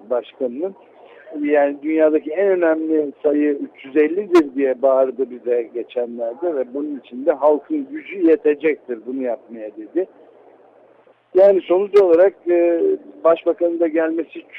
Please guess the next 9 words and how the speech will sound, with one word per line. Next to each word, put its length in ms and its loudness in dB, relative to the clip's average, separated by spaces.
çok 200 2
iyi 260 -2
olurdu 680 -4
gerçekten. 760 -2
Ee, 320 0
burada, 560 0
e, 140 -6
ben 160 0
şahsen 520 -2